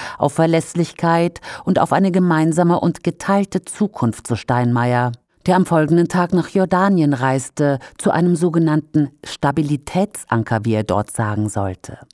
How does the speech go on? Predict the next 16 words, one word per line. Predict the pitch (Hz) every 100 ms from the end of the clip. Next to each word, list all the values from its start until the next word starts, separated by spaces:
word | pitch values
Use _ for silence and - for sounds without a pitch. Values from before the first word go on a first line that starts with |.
| _ _ _ _ _ _ -
Die | 135
deutsche | 143 143 165
Fregatte | - 170 151 143 - 175
ist | - -
Teil | 165 160
der | 165 165
seeseitigen | 151 208 160 147 143 156 151
U-N-Friedensmission | - 170 156 151 - 160 165 - 175 - 180 170
für | - 175
den | 170 160
Libanon | 170 165 170 165 170
unifil, | - 175 143 - - 117 101 -
was | 107 -
Steinmeier | 135 131 135 131 139 143
auch | - 156 -
erwähnte. | 117 110 104 92 - -